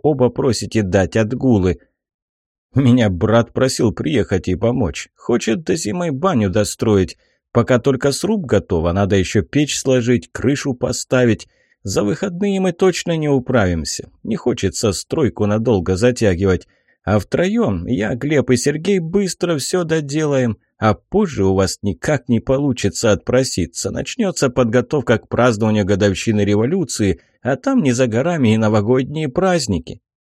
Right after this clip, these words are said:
«Это ты верно заметил про праздники. Скоро в Доме культуры будет забот не в проворот.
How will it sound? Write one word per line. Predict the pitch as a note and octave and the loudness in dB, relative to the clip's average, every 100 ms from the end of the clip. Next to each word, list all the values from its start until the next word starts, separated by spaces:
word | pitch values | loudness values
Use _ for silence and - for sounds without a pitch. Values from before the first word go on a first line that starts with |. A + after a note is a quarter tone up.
| _ _ _ _ _ _ _ _ _ _ - | _ _ _ _ _ _ _ _ _ _ -2
«Это | F3 G#3+ | 0 2
ты | G#3+ B3 | 2 2
верно | G3 F#3 F3+ E3+ F3 | 4 4 4 4 0
заметил | D#3+ E3 D#3+ D3 D3+ C#3 | 0 -2 0 0 0 0
про | C3+ B2+ | 0 -2
праздники. | - B2 A#2+ A2 F#2+ A#2 - A2 G#2 E2 - | 0 2 4 4 2 0 2 0 2 0 -8
Скоро | - - A2 A2+ | -10 -4 -2 0
в | F#3+ | 0
Доме | F#3 F#3+ E3+ | 0 0 0
культуры | - D3 A#2+ D#3+ F3 D3 | 0 -2 -2 0 2 0
будет | D#3 D3+ A#2 | 0 0 2
забот | A2+ A#2+ G#2 D3 - | 2 2 2 0 2
не | C3 | 0
в | A#2+ - | 0 2
проворот. | A#2+ A2+ A2 D3 C#3+ - | 0 2 0 0 -2 -4